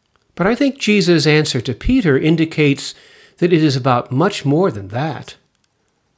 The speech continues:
"Unless I wash you, you have no share with me." Sandra Schneiders, I H M, a New Testament scholar, believes that in John's Gospel,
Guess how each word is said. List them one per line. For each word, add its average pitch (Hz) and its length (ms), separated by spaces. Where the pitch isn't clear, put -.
"Unless 107 340
I 101 120
wash 143 440
you, 98 260
you 117 120
have 156 280
no 190 160
share 190 380
with 107 240
me." 98 280
Sandra 185 400
Schneiders, 127 760
I 120 140
H 113 260
M, 135 320
a 127 80
New 117 200
Testament 123 500
scholar, 143 600
believes 196 440
that 160 160
in 139 160
John's 185 460
Gospel, 110 640